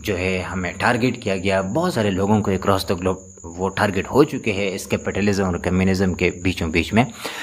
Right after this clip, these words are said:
तो फिर आता है इस्लाम का दीन, मतलब अल्लाह का वो निज़ाम जो पैगम्बर सल्लल्लाहु अलैहि वसल्लम के ज़रिए इंसानों के लिए इस दुनिया में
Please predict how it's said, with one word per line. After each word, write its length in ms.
तो 80
फिर 260
आता 320
है 360
इस्लाम 600
का 180
दीन, 520
मतलब 500
अल्लाह 360
का 180
वो 140
निज़ाम 600
जो 160
पैगम्बर 420
सल्लल्लाहु 420
अलैहि 240
वसल्लम 40
के 300
ज़रिए 500
इंसानों 640
के 180
लिए 580
इस 220
दुनिया 360
में 400